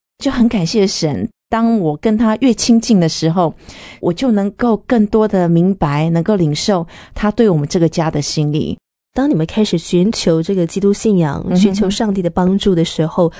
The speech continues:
Speaker 2: 对于你们家庭所带来的这个改变，是不是真的很大？
Speaker 1: 对，因为我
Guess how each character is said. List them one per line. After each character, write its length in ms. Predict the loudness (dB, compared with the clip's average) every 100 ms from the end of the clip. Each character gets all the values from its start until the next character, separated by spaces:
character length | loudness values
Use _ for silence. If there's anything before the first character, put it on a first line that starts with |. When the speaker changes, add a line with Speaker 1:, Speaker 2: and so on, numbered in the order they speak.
| -16 0
Speaker 2:
对 140 | 2
于 160 | 2 2
你 100 | 0
们 160 | 0 -2
家 320 | -2 -2 -4
庭 240 | 0 0
所 200 | 0 -2 -4
带 260 | -2 -2
来 180 | -2 -4
的 100 | -4
这 140 | -2
个 100 | -2 -2
改 260 | -4 -6
变， 280 | 0 0 0 -6 -18 -16
是 180 | -6 -4
不 60 |
是 40 | -2
真 160 | 0
的 60 | 0
很 180 | -2 -6
大？ 280 | -8 -8 -14 -20 -20 -4
Speaker 1:
对， 480 | 0 2 0 -2 -2
因 160 | 2 2
为 100 | 2
我 260 | 2 0